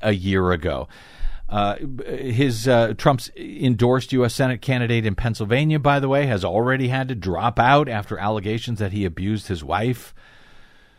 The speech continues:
So Trump said, uh, "Very sad, but I'm hereby withdrawing my endorsement of Mo Brooks for the Senate. I don't think the great people of Alabama will disagree with me."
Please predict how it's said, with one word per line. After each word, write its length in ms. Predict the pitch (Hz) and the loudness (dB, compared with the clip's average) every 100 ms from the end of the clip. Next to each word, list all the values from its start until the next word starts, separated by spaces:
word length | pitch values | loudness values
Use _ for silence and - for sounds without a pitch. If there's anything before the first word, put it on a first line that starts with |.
| - - - - - | -20 -20 -20 -20 -16
So 200 | - 143 | 4 4
Trump 280 | 123 156 165 | 6 2 2
said, 380 | - 147 139 131 - | 2 4 4 2 0
uh, 320 | 127 120 120 | 2 4 2
"Very 260 | 127 240 | 2 2
sad, 760 | - 175 156 147 143 143 131 107 | 2 2 2 4 2 2 0 0
but 360 | 127 123 120 | 2 2 2
I'm 180 | 117 107 | 0 0
hereby 400 | 101 170 143 147 | 0 2 2 2
withdrawing 640 | 135 127 101 147 151 143 143 | 2 0 2 4 4 2 2
my 200 | 120 113 | 2 2
endorsement 440 | 104 139 123 131 | 2 0 0 -2
of 80 | 120 | -2
Mo 160 | 98 98 | 0 0
Brooks 300 | 120 131 - | 0 -2 -2
for 100 | 110 | -4
the 80 | |
Senate. 360 | 95 139 139 131 | -2 0 2 2
I 100 | 95 | 0
don't 220 | 95 104 | -2 -2
think 320 | - 117 98 | -2 -2 -2
the 120 | - 90 | -6 -2
great 300 | 120 156 - | 0 0 2
people 300 | 131 131 127 | 0 2 0
of 80 | |
Alabama 500 | 107 107 98 95 98 | 0 0 0 0 0
will 280 | 95 87 90 | -2 -2 -2
disagree 440 | 82 78 - 101 107 | -4 -8 -6 0 2
with 220 | 85 73 | 0 -2
me." 160 | 64 | -12